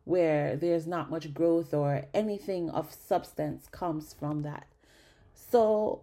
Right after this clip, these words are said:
when we allow this to happen or we do this to others, you know, it's us hoarding negativity. It's us constantly allowing our negative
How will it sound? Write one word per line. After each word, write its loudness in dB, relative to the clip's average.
when 2
we 4
allow 4
this 0
to 0
happen -2
or 2
we -4
do 6
this 4
to 2
others, 2
you 8
know, 6
it's 4
us 6
hoarding 4
negativity. -4
It's 0
us 4
constantly 0
allowing 4
our 8
negative 0